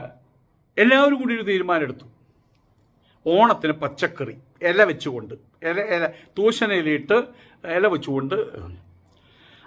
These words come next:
അതിലൊരാൾ ഈ വർഗത്തിൽപ്പെട്ട സാധനമാണ് കേട്ടോ. അതിപ്പം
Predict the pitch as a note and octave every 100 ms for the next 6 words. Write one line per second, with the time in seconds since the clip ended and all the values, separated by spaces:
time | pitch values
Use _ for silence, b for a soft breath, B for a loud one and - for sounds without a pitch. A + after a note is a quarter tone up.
0 | b F3+ A3 D4 C#4+ A#3+ C4 A3 G#3 A#3
1 | G#3+ B3 C4+ B3 B3 C4 B3 B3 A#3+ B3
2 | A#3+ F3 A2+ G#2 - _ _ _ _ _
3 | _ _ _ _ _ _ _ _ _ _
4 | _ _ _ _ _ _ _ _ _ _
5 | _ _ _ _ _ _ _ _ _ _
6 | _ _ _ _ _ _ _ D#3 G#3+ C4
7 | C#4+ C4+